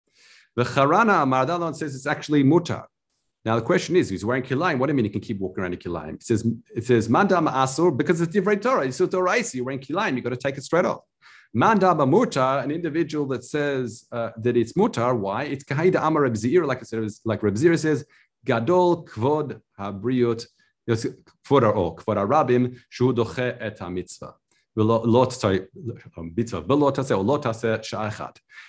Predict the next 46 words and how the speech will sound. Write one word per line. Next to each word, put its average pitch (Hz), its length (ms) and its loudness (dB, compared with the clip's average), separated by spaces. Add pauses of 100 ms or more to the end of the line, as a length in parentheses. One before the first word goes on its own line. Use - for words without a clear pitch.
(120)
That 123 100 0
when 143 100 4
you've 165 100 4
got 170 160 2
something 160 220 0
covered 131 320 2
ibiras, 113 380 0
if 131 100 -4
this 185 160 -4
individual, 123 580 -2
assume 147 240 -2
he 131 60 2
wasn't 123 240 0
wearing 110 160 -2
a - 20 -6
s-, - 260 -12
suit, - 360 -2
let's 98 120 -4
say 110 60 -2
he 107 40 0
was 98 100 -4
wearing 98 180 0
a 87 60 -6
cl-, - 320 -16
some 107 180 -2
sort 104 180 -2
of - 60 -10
clothing, 156 480 4 (400)
and 120 100 2
if 123 60 2
you 127 80 2
tell 170 160 2
him 147 80 2
to 143 100 -12
take 139 200 0
it 175 80 0
off, 151 120 -2
he's 113 100 -2
gonna 123 100 -2
be 120 80 -2
walking 127 340 -2
around 117 380 2
not 117 120 0
wearing 107 220 -4
any 95 160 -6
clothes. 90 520 -14